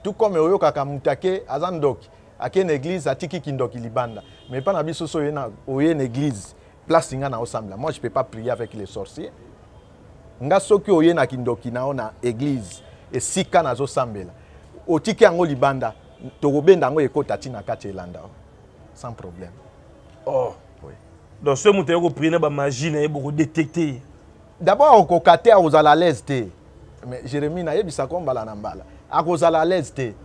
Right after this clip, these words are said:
Speaker 2: Alors, phénomène wana, comment mutu azobela, azosouffrir boye physiquement. Mais bake na ba radio, ba échographie,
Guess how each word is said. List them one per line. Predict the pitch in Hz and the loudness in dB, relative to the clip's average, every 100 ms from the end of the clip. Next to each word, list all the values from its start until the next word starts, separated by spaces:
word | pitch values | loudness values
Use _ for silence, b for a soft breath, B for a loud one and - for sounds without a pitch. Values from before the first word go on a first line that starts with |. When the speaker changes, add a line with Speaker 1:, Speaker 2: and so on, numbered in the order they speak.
| - - - B B B | -20 -20 -20 B B B
Speaker 2:
Alors, | - 190 165 | 10 10 10
phénomène | 202 202 285 | 6 6 6
wana, | 233 214 220 | 8 8 8
comment | 190 214 208 208 | 6 4 6 4
mutu | 170 160 | 4 0
azobela, | 165 208 180 180 202 185 156 | 4 4 6 8 8 8 4
azosouffrir | 151 185 - 160 - 180 175 143 | 2 0 0 -8 -6 -4 -2 -2
boye | 131 127 | -6 -10
physiquement. | - 143 120 135 143 143 104 b b b b b - | -10 -10 -8 -8 -6 -8 -8 b b b b b 0
Mais | 156 | 6
bake | 170 170 226 | 6 6 4
na | 196 | 6
ba | 156 | 4
radio, | 147 156 151 165 170 | 4 2 2 4 4
ba | 147 | 4
échographie, | 143 - 143 120 139 123 - 170 165 170 | -2 -4 -6 -2 -2 -2 -6 -4 -4 -8